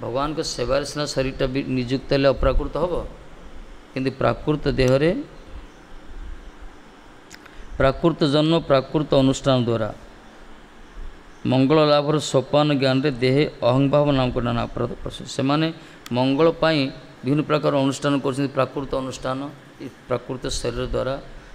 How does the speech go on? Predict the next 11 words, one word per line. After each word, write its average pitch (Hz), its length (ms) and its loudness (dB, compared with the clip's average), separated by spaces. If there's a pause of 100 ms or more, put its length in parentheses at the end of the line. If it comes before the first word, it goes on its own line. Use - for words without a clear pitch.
ସେଥିରେ 135 360 -2 (160)
ଅହଂଭାବ 147 540 2
ସିନା 175 260 0
ଆସେ, 131 380 -2 (100)
ମଙ୍ଗଳ 120 300 -2
ହେବନି 107 240 -10
ତାଙ୍କର। 92 300 -10 (720)
ଏଇ 139 120 -8
ହେଉଛି 127 240 -8 (120)
କରମିଶ୍ରା 127 540 -8
ଭକ୍ତିର 123 420 -10